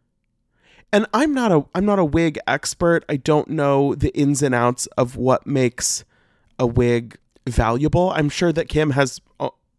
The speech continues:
had lots of nice wigs, but baby, it's used. And I don't know, I don't know where it's been. I don't know if it's, I don't think you can, like, dry clean a wig. So that's a lot. She's also,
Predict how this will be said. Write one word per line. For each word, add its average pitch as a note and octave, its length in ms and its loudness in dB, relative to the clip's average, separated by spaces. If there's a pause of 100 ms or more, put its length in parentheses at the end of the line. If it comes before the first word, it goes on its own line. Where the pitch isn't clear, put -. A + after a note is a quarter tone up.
(180)
had C3+ 220 -4
lots B2+ 260 0
of B2 100 -2
nice A#2+ 340 0
wigs, B2 440 -2 (1300)
but A3 160 -8
baby, A3+ 320 2
it's E3+ 160 -4
used. A3 560 0 (1600)
And F3 200 -2
I G#3 100 0
don't C#4+ 140 2
know, G3+ 240 0 (160)
I F3 80 0
don't A#3+ 100 0
know A#3+ 80 2
where F#3+ 220 2
it's F3+ 140 -6
been. F3+ 360 0
I E3+ 100 0
don't G#3 120 2
know G3 120 2
if F#3 120 -4
it's, - 260 -6 (1400)
I - 60 -4
don't E3+ 140 2
think F3 180 -2
you E3+ 80 -8
can, E3 100 0
like, D3+ 240 -2
dry C#3+ 300 2
clean D3+ 260 0
a C3+ 60 2
wig. D3 480 0 (1800)
So - 160 -4
that's F#3+ 280 0
a F#3 40 0
lot. C3+ 300 2
She's E3+ 160 -8
also, F#3+ 240 0